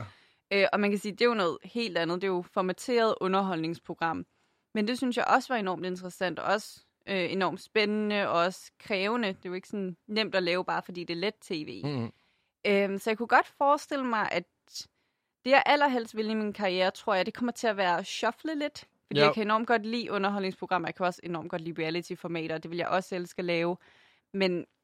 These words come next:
Speaker 1: der er også bare noget over at kunne fortælle en historie som Nickis.
Speaker 2: Ja, fordi at, hvad, jeg tænker sådan lidt, altså, hvad har du fået ud af at så få lov, altså, have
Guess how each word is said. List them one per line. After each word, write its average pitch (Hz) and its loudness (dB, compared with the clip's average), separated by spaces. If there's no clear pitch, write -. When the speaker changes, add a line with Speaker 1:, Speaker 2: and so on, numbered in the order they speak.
Speaker 1:
der 208 10
er 214 10
også 196 2
bare 185 6
noget 175 2
over 165 6
at 165 -2
kunne 180 -14
fortælle 180 -6
en 175 -2
historie 156 -2
som 170 -8
Nickis. - -8
Speaker 2:
Ja, 151 6
fordi 156 0
at, 143 4
hvad, 143 4
jeg 151 4
tænker 170 4
sådan 139 4
lidt, 160 -10
altså, 135 4
hvad 123 6
har 170 10
du 156 4
fået 135 6
ud 165 8
af 123 8
at 120 4
så 135 6
få - -2
lov, 135 6
altså, 117 4
have 120 0